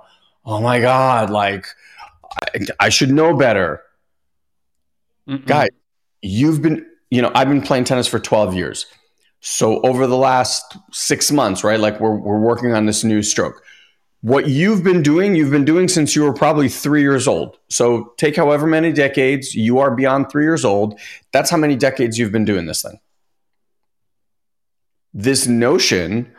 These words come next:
Speaker 1: that you can wake up one day and go, "You know what? I'm done doing that in my life."
Speaker 2: <laughs>
Speaker 1: Bullshit. Maybe you have an intention of being done b-, doing that in your life, but you're gonna be doing that for quite some time.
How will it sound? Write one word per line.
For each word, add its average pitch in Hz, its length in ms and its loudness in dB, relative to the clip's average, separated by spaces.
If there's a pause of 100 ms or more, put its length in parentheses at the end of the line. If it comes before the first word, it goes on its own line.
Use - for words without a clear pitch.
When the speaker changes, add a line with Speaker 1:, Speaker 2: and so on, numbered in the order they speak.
(180)
Speaker 1:
that 120 100 2
you 117 140 2
can 113 180 0
wake 151 240 2
up 147 180 0
one 123 160 2
day 104 180 2
and 107 120 0
go, 104 340 0 (140)
"You 117 100 0
know 143 80 4
what? 156 360 2
I'm 120 120 2
done 110 200 2
doing 98 180 0
that 82 160 -4
in 92 40 -6
my 87 120 -2
life." 69 320 -10 (240)
Speaker 2:
<laughs> - 220 -20
Speaker 1:
Bullshit. 127 600 0 (2000)
Maybe 190 240 2
you 143 80 4
have 127 160 2
an 107 80 0
intention 95 800 0
of 120 160 0
being 110 260 2
done 104 240 0
b-, 98 100 -8
doing 107 480 -2
that 104 120 0
in 101 60 -2
your 101 100 -2
life, 98 200 0
but 123 180 -4
you're 240 100 0
gonna 381 160 2
be 165 80 0
doing 202 180 0
that 143 160 0
for 123 120 0
quite - 260 -2
some - 120 0
time. 110 320 -2